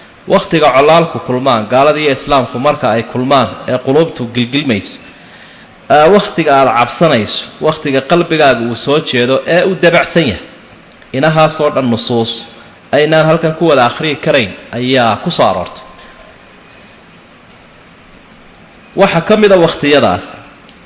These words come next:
salaadaha dabadooda. Nebigu waxau yidhi calayhi salaatu wasalaam, mar la weydiiyey, "Ayu ducaa'i asmac?" Ducadee buu Ilaahay aad u dhegaystaa oo dhaqso loo aqbalaa?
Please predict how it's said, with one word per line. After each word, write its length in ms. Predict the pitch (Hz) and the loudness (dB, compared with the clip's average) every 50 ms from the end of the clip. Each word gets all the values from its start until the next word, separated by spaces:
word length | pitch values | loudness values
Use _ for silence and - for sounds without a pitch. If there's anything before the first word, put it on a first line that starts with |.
| - - - | -20 -20 -16
salaadaha 480 | - - 147 139 147 156 170 180 165 151 | -8 -2 0 2 4 4 4 4 2 0
dabadooda. 500 | 131 - 135 135 139 131 117 92 80 78 76 - - - - - - - - - - - - - - - - - - - | 0 0 0 0 2 0 0 -2 -2 -8 -12 -16 -20 -20 -20 -20 -20 -20 -20 -20 -20 -20 -20 -20 -20 -18 -18 -16 -6 -2
Nebigu 280 | 160 175 165 165 175 | 0 0 2 2 0
waxau 160 | - 151 139 | 2 2 0
yidhi 80 | 123 113 | 2 2
calayhi 200 | 123 135 147 139 - | 0 0 0 -4 -4
salaatu 320 | - 127 127 131 - - | -2 0 0 0 0 -4
wasalaam, 380 | 110 - - 127 113 110 101 87 - - - - - - 147 | -8 -6 -4 -2 0 0 0 0 -4 -14 -16 -18 -12 -2 0
mar 100 | 175 170 | 0 2
la 120 | 160 147 | 2 2
weydiiyey, 440 | 143 135 135 131 131 135 147 151 - - | 2 2 2 0 -2 -4 -2 -2 0 0
"Ayu 220 | 135 135 143 170 165 151 131 | -2 -2 -2 -4 -4 -2 -2
ducaa'i 460 | 139 123 - 131 147 147 135 135 - | -2 0 2 2 2 2 2 0 0
asmac?" 420 | - - 160 - - 110 101 87 - - - - - - - - - - - - | 0 0 -2 -2 -4 -4 -8 -8 -8 -14 -20 -20 -20 -20 -20 -20 -20 -18 -6 -2
Ducadee 360 | 143 123 131 143 147 147 160 | 0 2 2 4 4 2 2
buu 140 | 180 185 170 | 2 0 2
Ilaahay 280 | 160 156 165 170 - - | 2 2 2 0 0 0
aad 220 | - 190 190 180 170 | 2 2 4 4 2
u 40 | 160 | 0
dhegaystaa 580 | - 127 110 113 110 - - - 110 76 - - - - - - - - - - - - - - - - - - - - - - - - - | -4 -2 -2 -2 -4 -4 -6 -4 -4 -4 -4 -6 -14 -20 -20 -20 -20 -20 -20 -20 -20 -20 -20 -20 -20 -20 -20 -20 -20 -20 -20 -20 -20 -10 -2
oo 100 | 135 143 | 0 2
dhaqso 360 | 147 151 147 - - 143 143 | 2 2 -2 0 0 2 4
loo 160 | 156 175 160 139 | 4 6 4 4
aqbalaa? 440 | 135 - 113 120 120 113 104 90 | 2 0 0 2 2 4 4 2